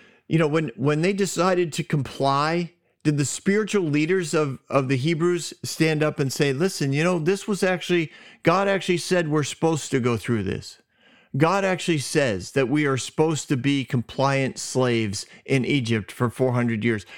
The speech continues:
We can only, we can only hope and pray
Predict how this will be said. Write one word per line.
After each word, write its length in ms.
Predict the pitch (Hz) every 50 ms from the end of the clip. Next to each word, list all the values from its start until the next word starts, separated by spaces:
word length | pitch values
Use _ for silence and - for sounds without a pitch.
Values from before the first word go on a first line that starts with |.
| - - - -
We 140 | - 156 160
can 180 | - 180 165
only, 680 | 151 120 160 175 185 190 190 196 190 190 190 180 - _ _ _ _ _ _ _ _ _ _ _ _ _ _ _ _ -
we 140 | - 156
can 160 | 151 - 175 160
only 300 | 170 185 185 190 185 175
hope 360 | 151 156 165 175 170 - -
and 180 | 143 147 139
pray 540 | - - - 143 131 110 90 - - 113 -